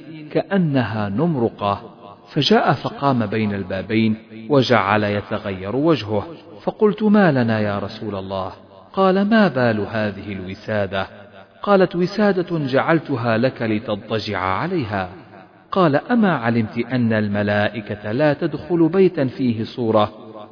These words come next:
وأن من صنع الصورة يعذب يوم القيامة،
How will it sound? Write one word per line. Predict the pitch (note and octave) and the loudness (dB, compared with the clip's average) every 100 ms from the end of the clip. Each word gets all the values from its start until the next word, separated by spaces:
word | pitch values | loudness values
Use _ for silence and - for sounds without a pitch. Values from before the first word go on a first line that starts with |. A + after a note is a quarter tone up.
| - | 0
وأن | D#3 A3 G3 E3+ | 2 4 4 4
من | D3 | 2
صنع | C3 C#3+ B2+ G#2+ A2+ | 0 0 0 0 -2
الصورة | - C3+ A#2 A2 A2 | -4 -2 0 0 -2
يعذب | C#3 E3+ D#3+ F3 C#3 A#2+ B2+ A#2 | -2 0 2 2 2 2 0 4
يوم | A#2+ A#2 A2 | 4 6 4
القيامة، | A2 - A2 G#2+ G#2+ G2+ G2+ | 0 -2 -4 -2 -2 -2 -4